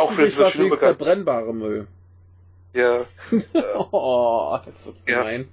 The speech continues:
Speaker 2: Vor, ja, vor allem auch wieder dieser schöne Schnitt, weißt du, so, ähm, Yoshika-, äh, Yoshikawa macht ihr Feuerzeug an, weil sie
Speaker 1: Mhm.
Speaker 2: gefunden hat, Schnitt, und dann siehst du nur, wie jemand brennt aus dem Fenster fällt.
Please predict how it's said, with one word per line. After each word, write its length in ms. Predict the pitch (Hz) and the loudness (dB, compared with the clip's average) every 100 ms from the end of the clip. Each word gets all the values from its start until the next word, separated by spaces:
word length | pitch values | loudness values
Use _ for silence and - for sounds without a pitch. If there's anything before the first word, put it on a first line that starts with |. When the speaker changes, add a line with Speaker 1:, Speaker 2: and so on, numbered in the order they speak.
| - | -12
Speaker 2:
Vor, 200 | - 135 - - - | -4 -4 -4 -20 -2
ja, 180 | 123 120 - - | 2 2 0 -10
vor 160 | - 127 | 0 2
allem 120 | 139 | 2
auch 120 | 135 | 0
wieder 220 | 160 147 - - | 0 0 0 -10
dieser 180 | 139 143 | -2 -2
schöne 280 | - 147 151 | 0 0 -2
Schnitt, 340 | - 156 - | 0 -4 0
weißt 160 | 135 - | -2 0
du, 100 | 143 | 0
so, 240 | 139 147 - - - | 2 0 -2 -20 0
ähm, 320 | 123 123 123 - - - - - - - - - - - - - | 2 2 0 -16 -20 -20 -20 -20 -20 -20 -20 -20 -20 -20 -20 -4
Yoshika-, 600 | 135 127 139 - 127 143 - | 0 0 -2 -2 0 0 2
äh, 140 | 120 | 2
Yoshikawa 500 | 131 139 - 135 151 | 2 -2 -4 -2 0
macht 220 | 147 147 143 | 0 -2 -2
ihr 80 | |
Feuerzeug 480 | 127 139 180 - 202 | 0 0 0 2 2
an, 260 | 180 208 254 - - | 2 -2 -6 -20 -12
weil 240 | 170 160 165 | -4 0 2
sie 100 | 175 | 2
Speaker 1:
Mhm. 80 | 185 | 0
Speaker 2:
gefunden 360 | 180 180 175 | -2 -2 -2
hat, 140 | 170 - - | -4 -4 -14
Schnitt, 420 | - 151 180 - 147 | -14 -2 -2 0 -2
und 120 | 143 | 0
dann 220 | 139 147 - - - - - - - | 0 -2 -12 -20 -20 -20 -20 -20 -6
siehst 280 | 269 - 165 | -4 -2 0
du 60 | |
nur, 160 | 151 151 | 2 2
wie 60 | 143 | 2
jemand 260 | 143 139 - | 0 -2 0
brennt 300 | 123 147 143 | -2 0 -2
aus 140 | 131 | -4
dem 80 | - | -2
Fenster 280 | 135 143 131 | -4 0 0
fällt. 320 | 123 117 - | 2 0 0